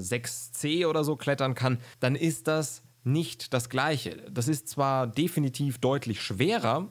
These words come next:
in der Halle, von der reinen Schwierigkeitsbewertung her,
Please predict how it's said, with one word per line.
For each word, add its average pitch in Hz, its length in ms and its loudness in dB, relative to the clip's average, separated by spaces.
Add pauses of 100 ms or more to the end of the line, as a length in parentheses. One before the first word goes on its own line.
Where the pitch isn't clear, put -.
in 127 100 2
der 117 160 2
Halle, 120 420 2
von 101 200 2
der 95 100 4
reinen 107 300 2
Schwierigkeitsbewertung 117 880 0
her, 139 220 4